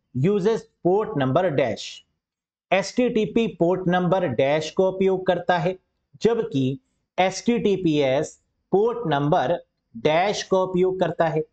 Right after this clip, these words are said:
क्या होगा answer? हम जानते हैं कि एचटीटीपी की फुल form है Hypertext Transfer Protocol, जबकि एचटीटीपीएस का मतलब है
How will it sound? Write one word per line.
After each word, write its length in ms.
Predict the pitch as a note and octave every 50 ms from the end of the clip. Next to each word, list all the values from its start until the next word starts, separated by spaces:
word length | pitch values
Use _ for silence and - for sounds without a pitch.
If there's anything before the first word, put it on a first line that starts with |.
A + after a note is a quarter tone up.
| _ _ _ _ _ -
क्या 120 | E3 E3+
होगा 260 | F3+ F3 F3 D#3+ F3+ F3
answer? 360 | E3+ E3+ E3 - - D#3 - _ _ _ _ _ _ _ _ _ _ _ -
हम 180 | G#3+ A#3 G#3+
जानते 400 | D#3+ F3 E3+ F3 F3+ F3 - A3+
हैं 200 | G#3+ G3+ G#3+ G#3
कि 140 | G#3 G#3+ G3+ F3+
एचटीटीपी 640 | E3+ E3 - - G3+ G3 - F#3 F3+ F#3 G3 G3
की 100 | E3 G3+
फुल 240 | G3 - F3+ E3 E3 -
form 300 | D#3 D3+ D#3 D3+ C#3+ C#3
है 440 | C3 C#3 C3+ C3+ C3+ D3 D#3 - - _ _ _ _ _ -
Hypertext 800 | D#3 F#3 G3 G3 G3 G3+ A#3 A3 A3+ - F#3 F#3 F#3 - - - _
Transfer 460 | D3+ D3 D#3 D#3+ D#3 - - F#3 F3+ F3+
Protocol, 520 | F3+ D#3 D3 C3+ D3 C#3 - - A#2+ G2+ - - _ _ _ _ _ _ _ _ _ _ _ _ _ _ _ _ _ _ _ - _ - - _ _ -
जबकि 400 | A#2 - F#3+ F#3 F#3+ - A#3+ A3+
एचटीटीपीएस 880 | G#3+ F#3+ - - - A3+ G3+ - G#3 G3+ G#3 G#3+ G#3 G3 E3+ D#3+ - -
का 120 | - F#3 F#3
मतलब 340 | F#3 F3 F3+ F3 F3+ F3+ D#3+
है 200 | D#3 F3 F#3+ F#3